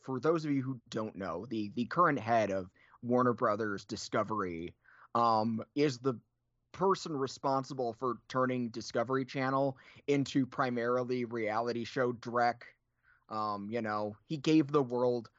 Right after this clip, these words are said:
uh, a, a look at the Duggars. So, you know, all of Josh Duggar's victims, you can give a big thank you to that guy, by the way. Um, just a colossal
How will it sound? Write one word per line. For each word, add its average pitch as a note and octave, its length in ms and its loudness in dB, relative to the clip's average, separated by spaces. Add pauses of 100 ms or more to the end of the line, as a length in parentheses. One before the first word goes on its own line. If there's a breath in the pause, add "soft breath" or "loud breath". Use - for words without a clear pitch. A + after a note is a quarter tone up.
(200 soft breath)
uh, G#2+ 320 -2 (100)
a, G#2+ 300 2 (120)
a A#2 60 0
look A#2+ 320 0
at B2+ 140 -2
the - 80 -6
Duggars. C#3+ 800 0
So, G2+ 480 -2 (340 soft breath)
you D#3+ 100 2
know, B2 280 2 (160)
all D3+ 280 2
of A#2+ 200 -6
Josh C3+ 360 -2
Duggar's B2 400 -6
victims, A#2+ 640 -10
you C#3 100 -4
can C3 200 -6
give C3 240 -2
a A2+ 80 -2
big A#2 220 -4
thank A#2 300 -4
you A2 80 -4
to G2+ 80 -10
that G2+ 220 -4
guy, F2 200 -6
by F2+ 160 -8
the F2+ 100 -10
way. D#2+ 320 -6 (640 loud breath)
Um, A#2+ 800 4 (580)
just F3+ 440 0 (320)
a C#3+ 100 -2
colossal D3+ 1040 -2